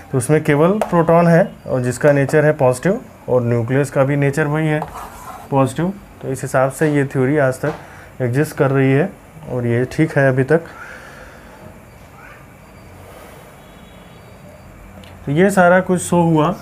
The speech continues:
Rutherford के experiment से, तो हम discovery मानते हैं कि Rutherford के थ्रू ही हुआ है। Rutherford, तो ये experiment किया गया था Rutherford के lab में, और उनके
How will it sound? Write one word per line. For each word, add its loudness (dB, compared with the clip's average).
Rutherford 2
के 0
experiment 0
से, -4
तो -4
हम -4
discovery -2
मानते 0
हैं 0
कि -2
Rutherford -2
के 0
थ्रू -2
ही 2
हुआ 2
है। -2
Rutherford, -2
तो -8
ये 0
experiment -2
किया -2
गया 4
था 0
Rutherford 0
के -2
lab 0
में, 0
और 0
उनके -2